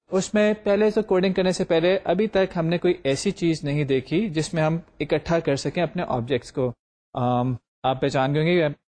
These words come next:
میں، I'm talking about arrays or some other data structure. So we'll، uh, spend a few minutes, maybe ten twenty minutes on، uh, discussing the beginning of the collections thing اور ڈیٹا structures کس طرح سے جاوا میں بن سکتے ہیں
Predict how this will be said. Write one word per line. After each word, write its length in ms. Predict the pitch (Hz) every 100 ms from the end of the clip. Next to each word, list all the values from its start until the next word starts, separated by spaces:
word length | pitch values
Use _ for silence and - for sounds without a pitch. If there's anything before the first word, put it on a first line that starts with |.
| _
میں، 160 | 143 143
I'm 160 | 139
talking 360 | 143 135 135 156
about 180 | 139 143 151 143
arrays 400 | 127 135 160 - _ _ - 180
or 60 | 202
some 100 | 190 135
other 140 | 135 143
data 260 | 127 120
structure. 440 | 127 123 110 120 120
So 320 | - 190 196
we'll، 480 | 214 214 _ - 151
uh, 240 | 151 151
spend 340 | 147 - 165
a 220 | 160 - 190
few 260 | 185 190 185 _ _ _ 147
minutes, 420 | 147 143 143 -
maybe 140 | 147 147 143
ten 120 | 135 135
twenty 240 | 139 139
minutes 440 | 135 139 139 - 143
on، 300 | 143 147 151 - - _ _ -
uh, 260 | 131 127 127
discussing 600 | 127 143 - 147 139 143
the 140 | 135 127
beginning 360 | 143 139 147 156
of 220 | 147 131 131 -
the 60 | 131 -
collections 400 | 135 131 - 147 131 147
thing 200 | 143 143
اور 140 | 160 170 -
ڈیٹا 220 | 139 135
structures 460 | 139 - 135 151 -
کس 160 | 143 -
طرح 160 | 143
سے 140 | 139 143
جاوا 260 | 127 123
میں 140 | 131 123
بن 180 | 120
سکتے 360 | 131 151 - 147
ہیں 160 | 147